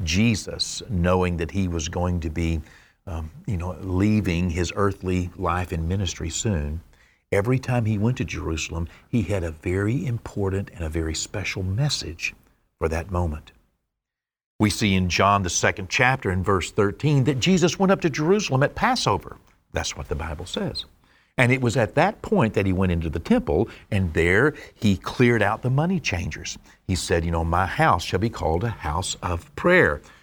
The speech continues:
not a den of thieves." And then we fast forward a little bit, just, you know, two months, and we see in John chapter five and verse one where Jesus goes to Jerusalem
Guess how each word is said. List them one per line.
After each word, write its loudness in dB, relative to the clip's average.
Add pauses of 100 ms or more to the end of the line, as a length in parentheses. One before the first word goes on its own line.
(180)
not 2
a 0
den -4
of -4
thieves." -2 (720)
And 4
then 4
we 4
fast 0
forward 0
a 4
little 2
bit, 0 (340)
just, 0 (100)
you 2
know, 2 (140)
two 2
months, -2 (480)
and 2
we 4
see -2
in 2
John 0
chapter -4
five 0
and -4
verse -2
one 2 (300)
where 4
Jesus -2
goes -2
to -4
Jerusalem 0